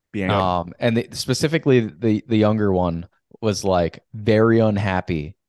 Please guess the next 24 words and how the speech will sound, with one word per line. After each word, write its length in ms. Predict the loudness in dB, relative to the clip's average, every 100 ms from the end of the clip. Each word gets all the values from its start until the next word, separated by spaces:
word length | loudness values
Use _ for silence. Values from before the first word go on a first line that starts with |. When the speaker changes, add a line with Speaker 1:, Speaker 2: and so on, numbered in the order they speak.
| -4
Speaker 2:
that 180 | -2
Asuka 420 | 0 -2 -2 -6 -10
cheated 420 | -6 -4 -6 -6
to 80 | -6
win. 280 | -6 -8 -14 _ _ _ -20 _ -8
<laughs> 640 | -2 -2 -2 _ _ _
Speaker 1:
I 80 | -4
mean, 300 | -4 -4 -8 _ _ _ _ _ _
let's 300 | -4 -4 -4
talk 260 | -4 -2 -2
about 200 | -4 -4
that 200 | -4 -4
though. 180 | -6 -4
Like, 240 | -6 -8 -6
was 180 | -6 -4
that 160 | -6
not 300 | -4 -4 -4
one 140 | -6 -8
of 100 | -8
the 80 |
most 260 | -8 -8 -10
clever 600 | -16 -6 -4 -4 -4 -6
endings 680 | -8 -8 -8 -10 -12 -16 -20 _ _
ever? 440 | -8 -6 -4 -6